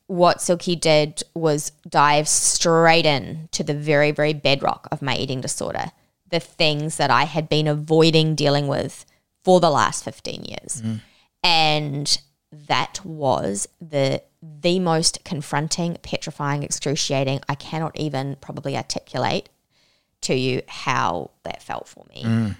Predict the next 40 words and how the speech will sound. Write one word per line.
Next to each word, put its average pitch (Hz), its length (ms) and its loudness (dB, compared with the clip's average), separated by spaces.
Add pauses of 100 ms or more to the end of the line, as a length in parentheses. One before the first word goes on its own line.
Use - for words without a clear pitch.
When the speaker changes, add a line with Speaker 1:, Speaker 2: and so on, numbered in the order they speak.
(160)
Speaker 1:
I - 60 -16
screamed 208 460 -4
at - 100 -4
her. 220 380 -2
I - 60 -6
swore 175 420 -2
at - 100 -4
her. 170 340 -2 (120)
She 160 260 -4
walked 180 320 -2
out. 170 260 2 (140)
I 156 160 2
walked 165 320 -2
out. 160 340 2 (800)
I 156 180 6 (100)
swore - 300 0
I 139 80 4
was 156 140 -2
never 143 180 -2
gonna 143 160 -4
go 135 140 0
back. 185 540 2
Speaker 2:
Yeah. - 80 -8
Speaker 1:
How 135 180 4
dare 139 180 0
she - 140 0
take - 240 -8
that 139 140 0
away 175 260 4
from 175 300 -2
me? 165 420 2
Don't 139 260 -4
tell 143 220 -4
me 139 140 -2
that 135 100 2
I'm 131 140 2
gonna 131 120 -2
have 131 200 -6
to 139 80 -10
do, 139 140 -4